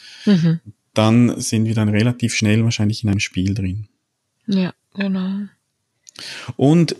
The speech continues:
Speaker 2: ein, ein weiter Gedanke, wir haben jetzt viel auch Beispiele aus, aus Beratung, Coaching oder Therapie, äh, gebracht,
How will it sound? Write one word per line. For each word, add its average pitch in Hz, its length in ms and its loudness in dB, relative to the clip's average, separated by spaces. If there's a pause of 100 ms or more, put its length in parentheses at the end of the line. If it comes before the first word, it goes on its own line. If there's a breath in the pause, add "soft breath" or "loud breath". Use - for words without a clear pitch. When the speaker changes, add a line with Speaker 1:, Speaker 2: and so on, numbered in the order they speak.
(120)
Speaker 2:
ein, 85 240 -4
ein 123 200 0
weiter 135 260 -2
Gedanke, 131 560 -2
wir 127 80 0
haben 117 140 2
jetzt 117 180 -2
viel 127 260 0
auch 120 200 -2
Beispiele 120 760 -2
aus, - 320 -2
aus 117 240 -4
Beratung, 120 760 0 (760)
Coaching 107 760 2
oder 113 320 -6
Therapie, 113 680 -2
äh, 123 260 -6
gebracht, 123 520 -2